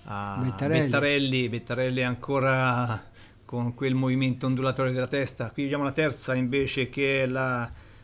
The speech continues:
Speaker 1: l'altra, eh, atleta di colore, la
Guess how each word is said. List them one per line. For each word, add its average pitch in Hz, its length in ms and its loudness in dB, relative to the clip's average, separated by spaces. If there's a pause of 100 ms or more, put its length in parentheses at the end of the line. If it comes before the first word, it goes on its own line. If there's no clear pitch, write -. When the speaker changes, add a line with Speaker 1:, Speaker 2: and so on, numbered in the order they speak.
(100)
Speaker 1:
l'altra, 123 580 -4
eh, 117 200 -2
atleta 110 1000 -4
di 110 120 -8
colore, 131 500 -2
la 110 460 -6